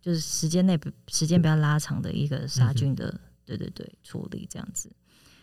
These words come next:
Speaker 1: 然后，呃，大部分的话，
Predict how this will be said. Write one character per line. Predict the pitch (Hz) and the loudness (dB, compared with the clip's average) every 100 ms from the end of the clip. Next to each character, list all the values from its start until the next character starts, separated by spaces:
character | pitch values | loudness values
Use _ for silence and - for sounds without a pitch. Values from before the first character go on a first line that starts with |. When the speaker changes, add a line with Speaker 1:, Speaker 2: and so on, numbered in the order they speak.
| _ | _
Speaker 1:
然 | 147 135 | -4 0
后， | 160 160 151 143 - - | 2 4 4 4 0 -2
呃， | 131 - - - - _ - | -4 -2 -4 -8 -14 _ 0
大 | 247 | 2
部 | 220 233 | 4 2
分 | - 220 156 | 4 6 6
的 | |
话， | 151 202 160 139 | 4 2 2 0